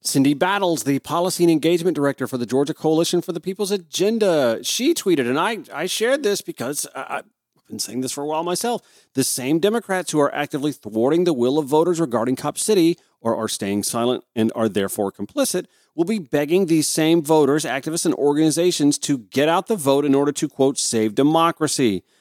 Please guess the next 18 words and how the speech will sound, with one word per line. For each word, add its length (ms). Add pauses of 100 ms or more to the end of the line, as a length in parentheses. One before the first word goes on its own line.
(220)
In 100
other 120
words, 240
vote 220
for 120
them 500 (380)
in 100
twenty 300
twenty-four 680
and 160
beyond. 640 (680)
She 180
followed 360
that 140
up, 300 (220)
"But 240
we'll 400
remember." 920